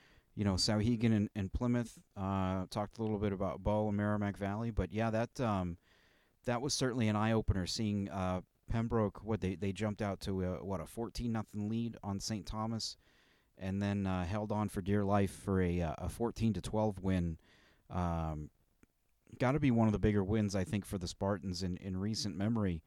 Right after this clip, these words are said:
And, uh, you know, we were, we were marveling at the,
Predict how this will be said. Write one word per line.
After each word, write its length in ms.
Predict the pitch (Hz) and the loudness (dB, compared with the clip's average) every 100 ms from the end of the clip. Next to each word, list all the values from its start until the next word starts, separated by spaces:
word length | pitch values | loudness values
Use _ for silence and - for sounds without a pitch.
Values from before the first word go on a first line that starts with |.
| _ - _ _ _ _ _ - | _ -20 _ _ _ _ _ -6
And, 360 | 104 104 98 95 | 0 2 4 2
uh, 240 | 90 87 78 | 2 0 0
you 100 | 110 | 2
know, 100 | 110 | 4
we 180 | 120 | 4
were, 260 | 131 117 113 | 6 6 4
we 140 | 101 | 2
were 140 | 110 101 | 2 4
marveling 580 | 104 120 135 127 98 95 | 4 4 4 2 2 0
at 120 | - | -2
the, 240 | 90 82 | -6 -8